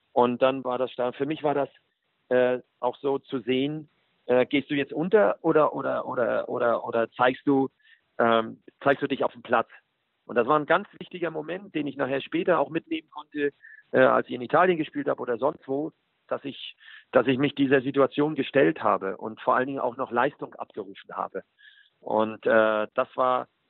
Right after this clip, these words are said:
für mich ein ganz wichtiger Punkt. Und, äh, es war kein schönes Erlebnis, aber, ähm, ja, so war das, so war das damals. Und da musste ich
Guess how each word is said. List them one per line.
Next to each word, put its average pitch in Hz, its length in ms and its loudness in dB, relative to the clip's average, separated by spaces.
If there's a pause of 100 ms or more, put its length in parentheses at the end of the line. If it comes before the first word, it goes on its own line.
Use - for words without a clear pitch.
für 131 100 -10
mich 127 140 -10
ein 127 80 -12
ganz 127 300 0
wichtiger 135 380 -2
Punkt. 180 420 -6 (480)
Und, 131 460 -4
äh, 123 320 4 (520)
es - 80 -20
war 131 140 4
kein 147 220 0
schönes 175 260 -2
Erlebnis, 170 460 -2 (640)
aber, 131 500 0 (140)
ähm, 123 440 -4 (160)
ja, 123 340 0
so 123 140 -2
war 131 140 4
das, 143 140 4 (240)
so 110 220 -6
war 127 120 4
das 143 200 0
damals. 107 420 -4
Und - 160 -14
da 123 80 -6
musste 131 260 -14
ich - 400 -14